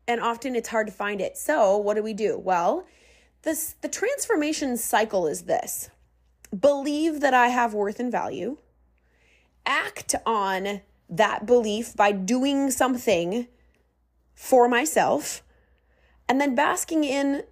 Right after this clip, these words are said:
and rewarding myself for achieving and doing what I said I do. That's the transformation cycle. Well, if step one is impossible because you don't see that you have value, you can cheat it. You can think about, "All right, who loves me? What do they think about me?"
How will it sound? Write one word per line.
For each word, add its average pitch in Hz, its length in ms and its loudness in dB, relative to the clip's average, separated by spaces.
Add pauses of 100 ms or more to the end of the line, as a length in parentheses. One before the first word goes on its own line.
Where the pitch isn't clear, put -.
and 254 140 2
rewarding 254 440 2
myself 233 600 2
for 190 640 2 (500)
achieving 208 580 -2
and 233 120 0
doing 190 320 -2 (460)
what 170 200 0
I 180 60 4
said 196 200 -2
I 247 120 2
do. 370 320 2 (380)
That's 269 180 0
the 285 80 -4
transformation 254 640 -2
cycle. - 360 -4
Well, 247 180 2
if 262 80 -2
step 302 320 0
one 294 160 -2
is 240 100 0
impossible 220 500 -2
because 185 320 0
you 202 100 -4
don't 190 280 -2
see 170 160 -8
that 165 120 -4
you 170 120 -6
have 165 180 -4
value, 170 440 -2 (300)
you 202 120 -6
can 180 180 -6
cheat 170 240 -6
it. - 180 -8 (340)
You 202 120 -2
can 247 180 -2
think 196 200 -4
about, 127 380 -2 (160)
"All 165 120 2
right, - 280 -2 (560)
who 262 200 2
loves 190 320 2
me? - 220 -8 (880)
What 226 180 4
do 320 100 4
they 302 180 4
think 262 240 -2
about 151 300 2
me?" - 240 -8